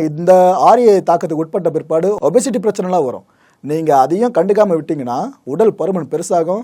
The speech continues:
ஹார்ட் அட்டாக்கு அது ஒரு காரணமா அமையும். இதுமாதிரி செயினா ஒவ்வொரு ரீசனா போய்கிட்டே இருக்கும். So முடிஞ்ச அளவுக்கு ஹெல்தியான வெயிட்ல நாம இருக்கிறது நல்லது. ஒரு சில ஆய்வாளர்கள் இந்த ஆர் ஏவை பத்தி இன்னொரு இன்ட்ரெஸ்டிங் ஃபேக்ட் ஒண்ணு கொடுக்குறாங்க. அதாவது இந்த காலத்துல ஏதோ ஃபுட் ஹேபிட்லாம் நிறைய மாறிடுச்சு,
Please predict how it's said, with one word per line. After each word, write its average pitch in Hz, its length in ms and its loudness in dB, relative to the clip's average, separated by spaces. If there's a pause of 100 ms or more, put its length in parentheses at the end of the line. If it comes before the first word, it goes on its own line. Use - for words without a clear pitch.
(100)
ஹார்ட் 185 220 -4
அட்டாக்கு 190 260 0
அது 170 160 4
ஒரு 208 140 2
காரணமா 143 420 -4
அமையும். 104 260 -16 (300)
இதுமாதிரி 185 240 -6 (100)
செயினா 214 300 0
ஒவ்வொரு 180 440 -2
ரீசனா 196 240 -6 (100)
போய்கிட்டே 151 300 -6
இருக்கும். 113 280 -12
So 151 220 -4
முடிஞ்ச 190 340 -2
அளவுக்கு 175 400 0
ஹெல்தியான 185 520 -2
வெயிட்ல 202 280 -2
நாம 147 200 -2
இருக்கிறது 147 300 -6
நல்லது. 113 340 -12
ஒரு 202 240 2
சில 226 200 0
ஆய்வாளர்கள் 143 520 2 (180)
இந்த 127 200 -6
ஆர் 214 240 0
ஏவை 190 180 2
பத்தி 165 280 -4
இன்னொரு 185 380 0
இன்ட்ரெஸ்டிங் 196 440 -8
ஃபேக்ட் 147 220 -4
ஒண்ணு 131 160 -10
கொடுக்குறாங்க. 113 340 -12 (540)
அதாவது 131 500 2 (100)
இந்த 143 160 -2
காலத்துல 165 400 0
ஏதோ 151 400 0
ஃபுட் 185 260 -4
ஹேபிட்லாம் 170 420 -4
நிறைய 147 340 0
மாறிடுச்சு, 120 720 -6